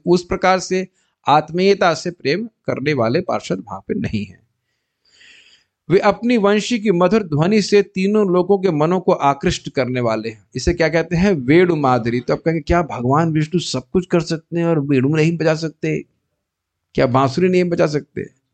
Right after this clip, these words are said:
सुना नहीं गया कि बांसुरी बजाते, अपनी ही इच्छा से वो बांसुरी नहीं बजाते। उनका सौंदर्य तथा उनका ऐश्वर्य अद्वितीय है। तो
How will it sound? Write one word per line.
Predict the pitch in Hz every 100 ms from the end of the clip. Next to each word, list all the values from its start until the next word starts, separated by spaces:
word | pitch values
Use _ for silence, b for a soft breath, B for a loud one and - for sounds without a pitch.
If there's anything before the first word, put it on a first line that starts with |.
| _ _ _ _ _ -
सुना | - 165 190 180
नहीं | 127 131
गया | 127
कि | 139 135
बांसुरी | 113 113 120
बजाते, | 107 95 - _ _ _ _ _ _ _ _ _ -
अपनी | 147 202 202
ही | 208 208
इच्छा | - 160
से | 156 180
वो |
बांसुरी | 160 123 - 120
नहीं | 120
बजाते। | 113 113 - _ _ _ _ _ _ _ _ b b b b _
उनका | 175 202 185 214
सौंदर्य | 190 - 175 185 196 214 196
तथा | 175 170 180 170
उनका | 170 190
ऐश्वर्य | - 151 151 180 175 151
अद्वितीय | 127 131 143 131 110
है। |
तो | 101 _